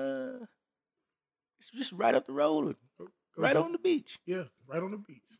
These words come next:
Speaker 1: You play quarterback all you want.
Speaker 2: Right now.
Speaker 1: <laughs> Today.
Speaker 2: <laughs>
Speaker 1: I don't know. I don't even know who their quarterback is. I,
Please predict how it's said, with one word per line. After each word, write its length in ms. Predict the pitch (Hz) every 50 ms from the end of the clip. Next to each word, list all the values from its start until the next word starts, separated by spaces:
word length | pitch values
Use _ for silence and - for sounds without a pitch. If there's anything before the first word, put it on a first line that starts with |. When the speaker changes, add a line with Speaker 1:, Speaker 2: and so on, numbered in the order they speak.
| _ _ _
Speaker 1:
You 120 | - 220
play 200 | 220 - 170 196
quarterback 480 | 185 - - 220 202 190 190 139 - -
all 260 | - - 185 202 202 196
you 180 | 190 196 202
want. 360 | 196 185 202 226 226 156 - - -
Speaker 2:
Right 220 | 135 143 - 127
now. 160 | 127 113 101 98 95 - - - - _ _ _
Speaker 1:
<laughs> 460 | _ _ _ - - _ _ _ _
Today. 540 | - - 226 - 190 92 143 160 139 101 - - 170
Speaker 2:
<laughs> 100 | - - 233 196 180 - - - - - - _ _ - - _ _ - _ _ _ _ _ _ _ _ _ _ _ _ _ _ - - _ _ _ - _ _ _ -
Speaker 1:
I 60 | 117 127
don't 100 | 123 110
know. 60 | 95
I 120 | 95 127
don't 120 | 147 135 123
even 140 | 113 101
know 100 | 101 98 95
who 80 | 95
their 100 | 95 92
quarterback 400 | - - 95 87 85 82 80 - -
is. 220 | 101 87 78 78 -
I, 60 | 85